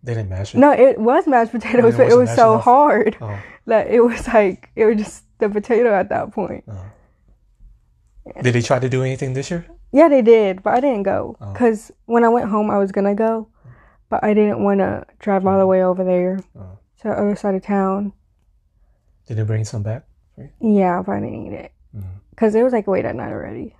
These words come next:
Speaker 2: when they came back.
Speaker 1: Yeah. Yeah. What was your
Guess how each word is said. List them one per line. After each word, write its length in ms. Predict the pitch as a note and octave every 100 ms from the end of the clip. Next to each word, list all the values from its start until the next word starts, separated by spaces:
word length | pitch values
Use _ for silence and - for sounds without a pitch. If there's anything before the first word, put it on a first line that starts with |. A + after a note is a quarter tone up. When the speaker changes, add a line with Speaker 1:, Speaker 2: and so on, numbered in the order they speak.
| _
Speaker 2:
when 140 | - G3+
they 80 |
came 240 | - A3 -
back. 200 | - _ _ -
Speaker 1:
Yeah. 220 | F#2 G2+ _ _ _ _ _ _ _ _ _ _ _ _ _ _ _ _ _ _ -
Yeah. 160 | G2 G2+ _ _ _ _ _ _ _ _ _ _ _ -
What 180 | B2+
was 140 | C3 C3+
your 140 | B2